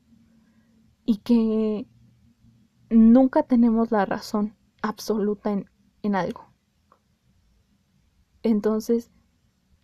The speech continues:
yo les pido que en verdad lo analicen, que respeten, porque en verdad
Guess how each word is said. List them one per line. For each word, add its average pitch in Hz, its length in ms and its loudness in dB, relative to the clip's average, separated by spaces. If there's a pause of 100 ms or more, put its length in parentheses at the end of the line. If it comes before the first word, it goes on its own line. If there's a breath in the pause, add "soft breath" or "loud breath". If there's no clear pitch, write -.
yo 247 220 2
les 311 200 -4
pido 233 440 -4
que - 300 -12
en 214 140 0
verdad 208 300 0
lo 220 140 -2
analicen, 214 800 -4 (1900)
que 220 200 0
respeten, 220 800 -2 (1200 soft breath)
porque 214 520 -2 (540)
en 214 160 -2
verdad 220 340 -2